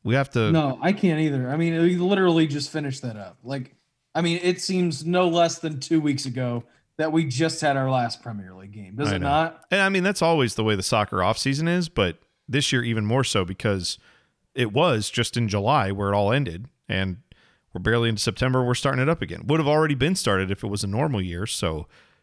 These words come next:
Speaker 1: yeah, quite the short season, but good to have soccer back. I'm not gonna complain.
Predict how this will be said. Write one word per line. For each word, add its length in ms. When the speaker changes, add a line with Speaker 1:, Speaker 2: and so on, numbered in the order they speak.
Speaker 1:
yeah, 200
quite 260
the 60
short 260
season, 400
but 180
good 100
to 60
have 180
soccer 300
back. 380
I'm 120
not 140
gonna 160
complain. 560